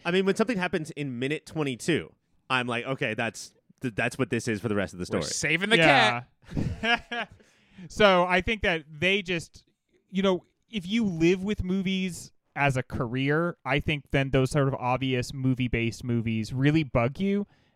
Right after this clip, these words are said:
Speaker 2: Mm.
Speaker 3: And, but if you're just, like, a kind of more of a, um, of a fan of movies, you like the way in which you can see, like, "Oh yeah, that's based on this film and this film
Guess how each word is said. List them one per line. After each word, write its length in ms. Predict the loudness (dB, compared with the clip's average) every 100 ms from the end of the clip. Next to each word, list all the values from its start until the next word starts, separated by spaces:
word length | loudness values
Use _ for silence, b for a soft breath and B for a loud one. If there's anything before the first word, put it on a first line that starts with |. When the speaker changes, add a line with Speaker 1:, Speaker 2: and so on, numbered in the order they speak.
| _
Speaker 2:
Mm. 60 | 4
Speaker 3:
And, 460 | 6 6 2 -2 0
but 140 | 0
if 100 | 2
you're 120 | 0
just, 220 | 0 0
like, 180 | 0 0
a 120 | -2
kind 260 | -4 -4 -4
of 120 | -6
more 460 | -4 0 0 0 -2
of 200 | -2 -4
a, 380 | -4 -4 -4 -6
um, 560 | -8 -8 -10 -14 -18 -16
of 140 | -10 -8
a 60 |
fan 640 | -8 2 4 4 0 -8 -14 _ _
of 160 | -10 -6
movies, 640 | 0 2 2 0 0 -4 b b 0
you 140 | 4
like 300 | 6 4 2
the 80 | -6
way 460 | -4 -2 -2 -4 -6
in 140 | -6 -2
which 420 | -2 -2 -4 -20 _ _
you 160 | -2 0
can 160 | 0 -6
see, 180 | -2
like, 140 | 0 2
"Oh 100 | 2
yeah, 180 | 2 2
that's 200 | 0 -2
based 320 | -2 -2 -2
on 180 | -6 -4
this 180 | -6 -6
film 300 | -6 -6 -6
and 120 | -8
this 100 | -10
film 460 | -8 -8 -8 -12